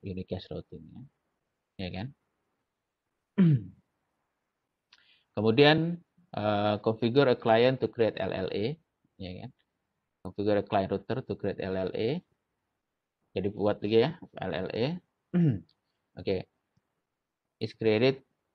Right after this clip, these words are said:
when the client is configured or without a gua using the I P v six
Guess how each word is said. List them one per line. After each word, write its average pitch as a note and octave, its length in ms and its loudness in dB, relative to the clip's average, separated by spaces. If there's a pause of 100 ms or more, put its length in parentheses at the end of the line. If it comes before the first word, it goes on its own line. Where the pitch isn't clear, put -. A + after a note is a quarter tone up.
(180)
when G#2 160 0
the G2+ 80 -4
client G#2+ 300 -2
is G2+ 100 -6
configured G2 560 -6 (240)
or A#2 300 2
without G#2 480 0
a F#2+ 80 -4 (100)
gua G#2+ 380 0 (560)
using G#2 400 -2
the G#2 260 -4
I F#2+ 140 -8
P - 40 -20
v - 200 -20
six G2+ 80 -10